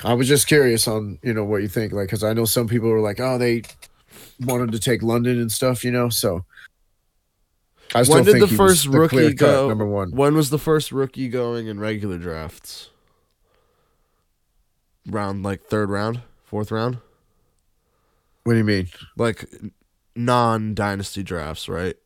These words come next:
Speaker 1: Right,
Speaker 2: Like,
Speaker 1: like, oh, like a regular season
Speaker 2: Right.
Speaker 1: long draft? Okay.
Speaker 2: Third, fourth round, right?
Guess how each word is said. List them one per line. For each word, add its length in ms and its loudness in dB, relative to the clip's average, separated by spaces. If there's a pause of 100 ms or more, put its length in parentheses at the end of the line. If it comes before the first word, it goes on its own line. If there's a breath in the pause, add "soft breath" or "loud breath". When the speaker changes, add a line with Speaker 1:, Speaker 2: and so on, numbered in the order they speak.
(400)
Speaker 1:
Right, 240 4
Speaker 2:
Like, 20 -6
Speaker 1:
like, 200 0
oh, 120 6
like 200 4
a 60 2
regular 440 2
season 420 0
Speaker 2:
Right. 80 -2
Speaker 1:
long 180 -2
draft? 320 -2 (340 soft breath)
Okay. 180 -4
Speaker 2:
Third, 220 4
fourth 280 0
round, 260 -4
right? 220 -6